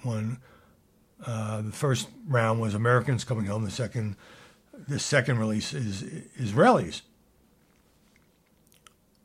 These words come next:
But it is just savagery. I mean, there's no other way to put it. And they released a video of a twenty-one-year-old woman. I mean, just milking this for all it's worth.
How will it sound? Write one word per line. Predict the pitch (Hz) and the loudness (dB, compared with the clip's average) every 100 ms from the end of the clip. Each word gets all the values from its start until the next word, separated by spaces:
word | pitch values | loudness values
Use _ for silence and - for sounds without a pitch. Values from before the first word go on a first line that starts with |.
| _ | _
But | - 160 - | -6 -4 -4
it | 208 247 247 - | 0 0 0 -4
is | 156 143 147 131 | 0 2 2 0
just | - - 123 - - | -2 -4 -4 -4 -8
savagery. | - 117 110 95 - - - | -4 -2 -4 -8 -12 -16 -6
I | |
mean, | 151 | 0
there's | 196 185 | 2 4
no | 226 214 | 4 6
other | 214 | 4
way | 202 | 4
to | 196 | 0
put | 220 233 | 0 -2
it. | - - _ _ _ _ - | -4 -14 _ _ _ _ -2
And | 240 | 6
they | 202 | 6
released | 127 120 123 123 | 6 2 2 0
a | 110 | 2
video | 123 185 185 160 | 8 10 12 10
of | |
a | 123 | 6
twenty-one-year-old | - 135 131 123 120 113 104 113 | 0 2 4 4 2 0 -2 0
woman. | 175 233 220 | 4 4 6
I | |
mean, | 214 220 | 6 4
just | 247 - | 4 6
milking | 254 262 208 | 8 8 4
this | 175 | 2
for | - 147 | 2 2
all | 135 | 2
it's | 127 | 2
worth. | 131 107 - | -2 -4 -6